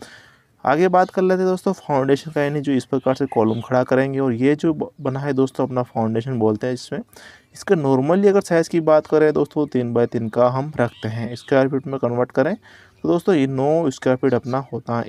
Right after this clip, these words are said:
एक कॉलम के नीचे का जो फाउंडेशन का वर्क हो रहा है दोस्तों नौ स्क्वायर फीट अपना बन रहा है। तो नौ में मल्टीप्लाई करेंगे दोस्तों जो अपने कॉलम आ रहे हैं दस, तो ये हो जाता है दोस्तों नब्बे स्क्वायर फीट, ठीक है।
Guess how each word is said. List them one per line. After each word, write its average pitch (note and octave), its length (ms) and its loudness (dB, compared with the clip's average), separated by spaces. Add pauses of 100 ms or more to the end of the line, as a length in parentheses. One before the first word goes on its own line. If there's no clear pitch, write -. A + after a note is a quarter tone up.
एक D#3 160 2 (120)
कॉलम C3+ 280 2
के C3+ 120 -6
नीचे C3+ 300 -4
का C3 140 0
जो C3+ 160 4
फाउंडेशन A#2 600 -4
का A#2+ 120 -4
वर्क B2+ 340 -2
हो C3+ 180 -2
रहा C3 100 0
है C3 80 -2
दोस्तों C3+ 340 -4
नौ A#2 300 -2
स्क्वायर A#2+ 280 -8
फीट B2 120 -6
अपना B2+ 240 -2
बन B2+ 180 -4
रहा A2 180 -2
है। A#2 180 -8 (680)
तो A#2 260 4
नौ C3+ 240 2
में F3 140 2
मल्टीप्लाई D#3 520 2
करेंगे D#3+ 340 0
दोस्तों D3+ 400 -2
जो C3 140 0
अपने A#2+ 200 -4
कॉलम A2+ 340 0
आ A#2+ 140 4
रहे C3 180 -2
हैं B2+ 200 -6
दस, C#3 360 0
तो C#3 180 2 (840)
ये B2 220 -4
हो C#3 200 2
जाता A#2+ 220 2
है A#2+ 60 2
दोस्तों A2+ 340 -2
नब्बे B2 480 -4 (520)
स्क्वायर - 460 0
फीट, A#2+ 260 -6 (200)
ठीक A3 200 2
है। B2 100 -6